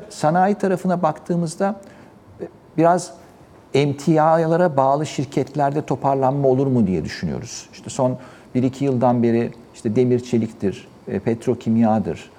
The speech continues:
e, genelde kimya, e, sal-, maddeleri üreten şirketler biraz geride kaldı şeye göre, endekse göre baktığımızda. Acaba buralarda bir,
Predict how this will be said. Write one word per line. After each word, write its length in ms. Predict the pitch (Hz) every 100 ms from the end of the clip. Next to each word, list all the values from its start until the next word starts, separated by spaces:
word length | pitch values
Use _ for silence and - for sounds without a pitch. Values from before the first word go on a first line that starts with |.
| - - - 104
e, 200 | 104 101
genelde 460 | 117 131 127 123 131
kimya, 520 | - 117 120 113 - - -
e, 200 | 113 107 107
sal-, 480 | - 113 104 - 104
maddeleri 460 | 101 95 101 104
üreten 340 | 117 107 - 98
şirketler 560 | - 104 107 98 151
biraz 220 | 139 147 135
geride 340 | 127 120 123
kaldı 280 | - 69 95 - - -
şeye 220 | 110 104
göre, 180 | 90 85
endekse 420 | 98 95 - 104
göre 220 | 95 90
baktığımızda. 640 | 85 - 92 101 - - - - - - -
Acaba 320 | - 170 170 151
buralarda 480 | 165 160 156 147
bir, 200 | 151 143